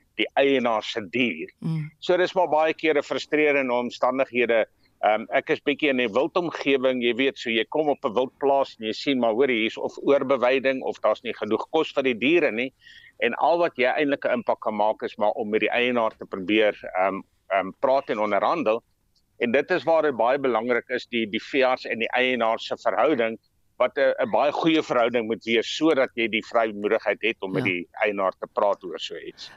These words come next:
Speaker 2: Paul, ek gaan eindig met 'n lekker vraag. Wat is die beste deel van 'n veearts se werk?
Speaker 1: Ja, maar het, ek, ek kan dit in twee kategorieë plaas. Ek dink, ehm, 'n veearts raak net so opgewonde om te sien, jy weet, hy het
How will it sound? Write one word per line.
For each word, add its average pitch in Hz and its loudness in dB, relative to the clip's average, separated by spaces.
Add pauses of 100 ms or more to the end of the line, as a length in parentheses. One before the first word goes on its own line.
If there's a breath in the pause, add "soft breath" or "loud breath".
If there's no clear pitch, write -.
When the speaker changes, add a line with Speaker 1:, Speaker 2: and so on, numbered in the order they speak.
Speaker 2:
Paul, 294 0
ek 220 -2
gaan 254 -2
eindig 233 0
met 233 0
'n 190 0
lekker 160 0
vraag. 120 -6
Wat 208 -2
is 302 -2
die 269 2
beste 165 0
deel 131 -4
van - -6
'n 147 -2
veearts - -6
se 139 -4
werk? 104 -10 (1700 loud breath)
Speaker 1:
Ja, 185 2
maar 190 2
het, 175 2
ek, 160 0
ek - -2
kan 160 0
dit 156 -2
in 147 -2
twee 151 0
kategorieë 135 0 (100)
plaas. 123 2
Ek 113 -2
dink, 139 0
ehm, 123 2 (500 soft breath)
'n 127 4
veearts 160 2
raak 135 0
net 120 0
so 160 0
opgewonde 127 2
om 120 -2
te 120 -4
sien, 151 0
jy 113 2
weet, 123 0
hy 107 2
het 131 0